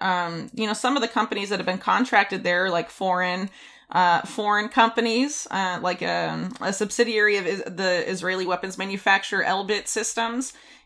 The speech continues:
i-, is one of the big contractors for this, for this virtual surveillance wall. So, you know, it's just kind of uh, interesting to, to, to point that out, that it's not even, like, U S, um,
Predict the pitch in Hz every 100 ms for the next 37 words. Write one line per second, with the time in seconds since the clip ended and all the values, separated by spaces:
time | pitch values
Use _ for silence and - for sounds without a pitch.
0 | - 196 190 185 190 202 196 190 196 -
1 | 185 185 185 180 180 175 - 180 175 170
2 | - - - 202 - 185 185 - 180 -
3 | 170 - 165 165 165 165 - 160 151 165
4 | - 165 156 160 - - - - 190 156
5 | 151 165 - 165 - 165 156 160 - _
6 | _ _ _ - 175 165 - - _ -
7 | 202 - 196 185 185 160 - - 202 175
8 | 170 156 - 185 196 175 - 175 165 156
9 | - 151 151 170 165 156 160 160 170 165
10 | 185 165 165 170 - - 165 165 156 -
11 | -